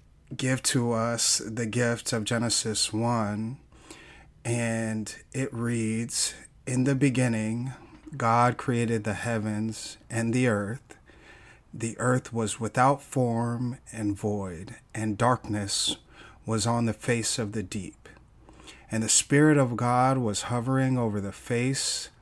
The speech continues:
of the waters. Then God said, 'Let there be light,' and there was light. And God saw the light, that it was good. And God divided the light from the darkness.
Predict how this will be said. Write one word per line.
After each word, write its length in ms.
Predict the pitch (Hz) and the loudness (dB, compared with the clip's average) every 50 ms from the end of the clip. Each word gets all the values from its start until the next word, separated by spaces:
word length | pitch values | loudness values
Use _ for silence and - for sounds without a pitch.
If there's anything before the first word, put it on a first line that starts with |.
| - - | -18 -8
of 200 | - 117 110 104 | -6 -6 -2 -2
the 80 | 110 | -2
waters. 760 | 104 101 104 104 101 98 92 92 73 62 58 - - - - - - - - - - - - - - - - - - - - - - | 0 0 0 0 0 0 -2 -6 -10 -12 -12 -12 -12 -12 -14 -16 -20 -20 -20 -20 -20 -20 -20 -20 -20 -20 -20 -20 -20 -20 -20 -20 -12
Then 240 | - 101 113 120 127 | -4 0 2 4 4
God 320 | 135 131 143 139 143 143 139 | 4 4 6 6 6 4 4
said, 640 | - - - 127 120 113 107 107 107 107 107 117 - - | 2 0 2 2 0 0 0 0 -2 -4 -4 -8 -10 -12
'Let 380 | 175 131 113 123 131 135 - - | -8 -4 0 0 0 0 2 2
there 160 | 160 160 165 | 4 4 4
be 180 | 156 151 160 | 6 6 6
light,' 420 | 151 131 127 123 123 131 147 160 - - | 6 6 4 4 4 2 0 -2 -4 -10
and 220 | - 107 104 107 107 | -8 -4 -2 0 2
there 140 | 107 110 110 | 2 2 2
was 260 | 120 127 117 - - | 0 0 0 -2 -2
light. 480 | 101 95 95 98 101 - - - - - - - - _ - - - - - - - | -2 -4 -4 -4 -6 -8 -10 -12 -16 -16 -20 -20 -20 _ -20 -20 -18 -18 -18 -16 -10
And 160 | - 110 110 104 | -4 -2 0 2
God 280 | 117 113 120 131 131 | 2 2 2 2 2
saw 260 | - - - 131 127 | 2 0 2 2 0
the 140 | 117 110 113 | 0 0 0
light, 480 | 110 107 110 110 110 110 107 107 - - | 0 0 0 0 0 0 0 -4 -4 -4
that 200 | 110 107 107 107 | -4 -2 -2 -2
it 120 | 107 107 | -2 -2
was 240 | 104 110 107 104 - | -2 -2 -2 -4 -4
good. 520 | - - 107 104 95 87 90 92 - - - - - - - | -4 -4 -4 -4 -4 -6 -10 -12 -14 -16 -18 -20 -20 -14 -6
And 160 | 117 117 110 | -4 -4 -2
God 420 | - 120 113 117 120 120 120 117 | 0 0 2 2 2 0 0 0
divided 540 | 110 117 104 95 117 110 113 117 117 117 104 | -2 -4 -2 0 0 0 0 0 -2 -4 -4
the 80 | 110 107 | -4 -4
light 380 | 104 101 104 107 113 113 113 - | -2 -2 0 -2 -2 -4 -6 -10
from 240 | - - - 110 113 | -10 -8 -6 -4 -4
the 80 | 117 110 | -4 -4
darkness. 760 | - 104 95 95 - - - 87 82 - - - - - | -6 -6 -6 -8 -10 -12 -16 -16 -14 -12 -12 -12 -12 -12